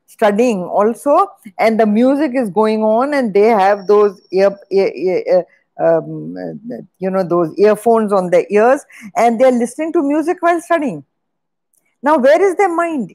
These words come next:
Is it on the music, or is it on the, uh, book that they are studying? Cannot be. Cannot be. Their attention is already divided. So, unfocused attention will not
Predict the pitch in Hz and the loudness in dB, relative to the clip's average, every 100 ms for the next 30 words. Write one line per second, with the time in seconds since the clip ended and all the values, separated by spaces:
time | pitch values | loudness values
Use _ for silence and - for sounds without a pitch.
0 | - 220 277 262 262 247 220 196 196 196 | -6 -4 -4 0 0 2 0 0 -2 -2
1 | 415 440 _ - 269 269 320 294 262 254 | -4 -4 _ -2 -2 -2 -4 -2 -2 -2
2 | 415 - _ _ _ _ _ - 208 202 | -2 -4 _ _ _ _ _ -6 -2 0
3 | 190 180 160 - _ 381 381 320 320 - | -2 -2 -4 -6 _ -6 -4 -6 -6 -4
4 | 180 160 131 _ _ _ _ _ _ _ | -6 -6 -12 _ _ _ _ _ _ _
5 | _ _ _ _ _ 190 185 185 180 151 | _ _ _ _ _ -8 -4 -4 -4 -6
6 | 220 330 285 - _ _ _ _ 196 180 | -4 -6 -8 -14 _ _ _ _ -4 -2
7 | 175 165 180 311 311 - - _ 220 226 | -4 -6 -6 -6 -8 -16 -20 _ 2 2
8 | 240 240 233 302 254 262 277 269 262 262 | 0 -2 -2 -6 -6 -2 -2 -2 -4 -4
9 | 349 349 330 330 220 139 - _ _ _ | -6 -6 -6 -8 -8 -10 -12 _ _ _
10 | _ _ _ - - 359 - - _ - | _ _ _ -10 0 2 0 -4 _ -2
11 | 277 392 415 403 - 302 302 - 320 - | 0 0 -4 -6 0 0 0 -4 -4 -2
12 | 247 226 202 185 - 151 135 131 _ _ | -2 0 -2 -4 -8 -10 -12 -18 _ _
13 | _ 175 180 208 170 147 160 226 277 | _ -6 -2 -2 -4 -6 -2 -2 -2